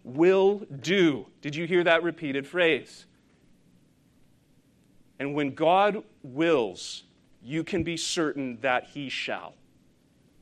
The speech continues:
Seven times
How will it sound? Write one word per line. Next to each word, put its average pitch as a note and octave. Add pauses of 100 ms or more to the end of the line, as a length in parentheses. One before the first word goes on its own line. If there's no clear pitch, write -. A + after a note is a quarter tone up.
(2500)
Seven D3+
times A2+